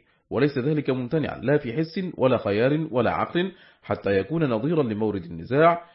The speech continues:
وكون ذلك على خلاف حكم الحس والخيال هو مثل كونه على خلاف حكم العقل والقياس. الوجه الثاني أن الانتهاء إلى فاعل لا فاعل له مما يعلم بالفطرة والضرورة العقلية، كما يعلم بالفطرة والضرورة العقلية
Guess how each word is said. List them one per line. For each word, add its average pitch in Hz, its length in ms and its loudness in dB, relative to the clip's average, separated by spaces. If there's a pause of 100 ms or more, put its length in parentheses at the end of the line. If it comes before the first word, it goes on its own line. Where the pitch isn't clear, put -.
(180)
وكون 110 320 0
ذلك 127 340 0
على 98 220 0
خلاف 117 300 -4
حكم 110 280 -8
الحس 123 300 -8
والخيال 120 580 0
هو 120 200 0
مثل 135 260 -6
كونه 110 440 -4
على 101 180 0
خلاف 95 300 -4
حكم 107 280 -6
العقل 98 280 -2
والقياس. 160 440 2 (1160)
الوجه 101 460 2
الثاني 143 480 2 (140)
أن 143 140 0
الانتهاء 104 540 0
إلى 101 260 -2
فاعل 104 420 0
لا 95 80 0
فاعل 120 360 0
له 156 300 -2
مما 127 280 -2
يعلم 117 360 0
بالفطرة 131 540 -2
والضرورة 95 480 -4
العقلية، 170 560 0 (300)
كما 135 200 2
يعلم 127 360 2
بالفطرة 120 520 -2
والضرورة 110 520 0
العقلية 110 400 -2